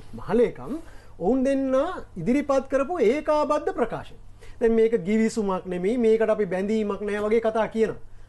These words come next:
අපි දන්නවනේ සාමාන්‍යයෙන් රටක රටවල් දෙකක් කිසියම් ඒකාබද්ධ ප්‍රකාශයක් නිකුත් කරනකොට ඒක හැම වචනයක්ම හැම අකුරක් ගැනම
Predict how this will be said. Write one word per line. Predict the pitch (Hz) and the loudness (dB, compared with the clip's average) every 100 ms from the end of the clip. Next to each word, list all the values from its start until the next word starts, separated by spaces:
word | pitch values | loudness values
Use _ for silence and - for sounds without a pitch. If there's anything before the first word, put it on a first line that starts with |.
| - | -10
අපි | 208 180 | -2 0
දන්නවනේ | 170 190 220 220 | 2 2 2 2
සාමාන්‍යයෙන් | 127 170 202 202 185 170 277 - - - - - | -2 0 2 2 0 -4 -6 -10 -16 -16 -14 -6
රටක | 147 151 247 254 254 247 269 156 | -4 0 2 2 4 2 2 -2
රටවල් | 147 220 233 247 247 | -4 2 4 6 4
දෙකක් | 175 170 190 - 269 277 - - - - | 0 -4 -6 -4 -4 -4 -8 -14 -14 -10
කිසියම් | 151 220 247 254 | -4 2 2 2
ඒකාබද්ධ | 180 185 233 226 233 214 | -2 0 2 2 2 0
ප්‍රකාශයක් | 175 151 185 190 233 196 | -6 -6 -6 -4 -6 -4
නිකුත් | 151 208 - | -4 -4 0
කරනකොට | 226 247 269 | 0 0 -2
ඒක | 240 302 180 | -4 -4 -6
හැම | 156 180 302 226 | -4 -2 0 2
වචනයක්ම | 156 151 269 208 - 120 - - - - | 0 0 2 0 -2 -14 -16 -18 -18 -12
හැම | 160 185 285 | -6 -2 0
අකුරක් | 247 - 247 269 233 | 0 0 2 2 2
ගැනම | 254 277 | 2 2